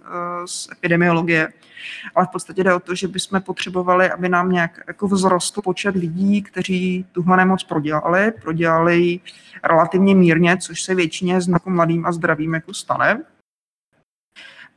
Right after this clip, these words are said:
A, eh, získali nějakou něco, čemu se říká jako kolektivní imunita. Prostě by z-,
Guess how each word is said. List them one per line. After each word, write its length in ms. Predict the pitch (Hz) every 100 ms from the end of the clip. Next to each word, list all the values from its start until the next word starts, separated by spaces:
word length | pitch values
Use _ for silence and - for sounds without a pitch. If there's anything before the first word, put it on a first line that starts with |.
| _
A, 1000 | 175 170 165 165 160 - 165 170 165 165 175
eh, 40 |
získali 460 | 180 180 - 175 185
nějakou 380 | 180 175 190
něco, 280 | 190 185 -
čemu 220 | 170 180
se 100 | 180
říká 260 | 202 202 185
jako 180 | 180 202
kolektivní 460 | 196 190 196 196
imunita. 500 | 175 170 175 170 139 - _ _ _
Prostě 160 | - 170
by 100 | 185
z-, 240 | 180 175